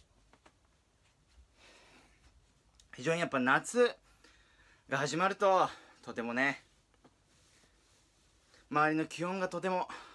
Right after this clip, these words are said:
高くなってきますね。気温の上昇がね、考えられますね。うん。熱中症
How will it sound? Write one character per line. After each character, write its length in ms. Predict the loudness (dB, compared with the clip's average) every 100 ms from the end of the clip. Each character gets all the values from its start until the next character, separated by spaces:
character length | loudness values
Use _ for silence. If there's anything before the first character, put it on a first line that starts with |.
| -20 _ -18
高 220 | -12 -10
く 80 | -8
な 100 | -10
っ 40 |
て 80 | -10
き 80 | -8
ま 100 | -8
す 100 | -8
ね。 160 | -14 -16 _ _ _ -20 -20 _ _ _ _ -14
気 160 | -2 0
温 300 | 0 0 0
の 120 | 0
上 180 | 0 0
昇 180 | 0
が 100 | -2
ね、 160 | -2 -4 -10 _ _
考 80 | -10 -6 -4
え 80 |
ら 120 | -4 -6
れ 120 | -8 _ _
ま 100 | -12
す 120 | -12 -14
ね。 140 | -20 _ _ _ _ _ _ _ _ _ _ _ _ _ _ _ _ _ _ _ _ _ _ _ -20
う 20 |
ん。 260 | -20 -20 -20 _ _ _ _ _ _ _ _ -8
熱 240 | -8 -8 -8
中 140 | -6
症 440 | -2 0 0 -2